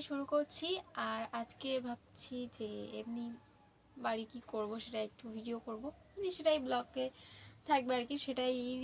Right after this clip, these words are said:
সেটারই ভিডিও করছি আর কি আজকে। তো যাই হোক, এখন খাওয়া দাওয়া কমপ্লিট করলাম, করে এই রুমে আসলাম, এসে ভিডিওটা শুরু করলাম। তো দেখতে পাচ্ছ আমার মুখে কত কিছু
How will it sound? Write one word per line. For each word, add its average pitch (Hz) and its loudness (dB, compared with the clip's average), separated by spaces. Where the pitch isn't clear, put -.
সেটারই 254 2
ভিডিও 240 2
করছি 226 -6
আর 220 -10
কি 247 -10
আজকে। - -10
তো - -2
যাই 277 8
হোক, 381 4
এখন 254 4
খাওয়া 262 6
দাওয়া 269 8
কমপ্লিট 269 0
করলাম, 294 8
করে 262 4
এই 233 0
রুমে 240 -2
আসলাম, 247 -4
এসে 247 -2
ভিডিওটা 226 -2
শুরু 226 -2
করলাম। 240 0
তো - -10
দেখতে 285 4
পাচ্ছ 294 10
আমার 277 6
মুখে 240 -4
কত 220 2
কিছু 254 -2